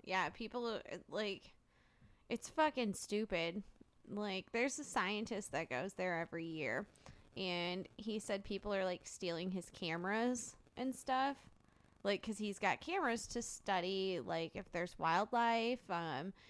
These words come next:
if there's any sort of evolutions, like, and people are just stealing his shit. And they're, like, he's, like, pissed, and he's, like, and I've seen, like,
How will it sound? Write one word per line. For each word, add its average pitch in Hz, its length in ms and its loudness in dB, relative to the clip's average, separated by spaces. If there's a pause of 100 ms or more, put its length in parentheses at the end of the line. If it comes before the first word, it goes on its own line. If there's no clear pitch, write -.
(160)
if 180 140 -2
there's 185 240 0
any 175 180 -2
sort 175 260 -2
of 170 140 -2
evolutions, 254 1160 0
like, 160 420 0 (480)
and 202 220 2
people 208 280 2
are 226 60 6
just 208 220 -2
stealing 214 400 2
his 214 100 4
shit. 262 420 0 (1160)
And 226 140 6
they're, 220 280 2
like, 190 220 2
he's, 226 300 -2
like, 233 200 0
pissed, 277 540 4
and 220 140 2
he's, 240 220 4
like, 233 260 0 (100)
and 240 160 6
I've 262 180 6
seen, 339 540 0
like, 226 440 2